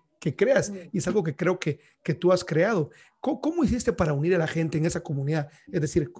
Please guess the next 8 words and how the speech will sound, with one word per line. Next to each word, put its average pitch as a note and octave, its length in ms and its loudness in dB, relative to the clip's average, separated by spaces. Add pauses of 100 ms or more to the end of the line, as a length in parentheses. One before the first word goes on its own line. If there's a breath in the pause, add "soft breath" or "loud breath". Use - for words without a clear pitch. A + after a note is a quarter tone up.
¿cómo G3 200 2
la G#3+ 140 2
convocaste F3 800 -2 (180 loud breath)
si - 200 0
lo D3 140 4
que D3 120 -4
tenían, D#3 440 0
pues, D#3 200 -4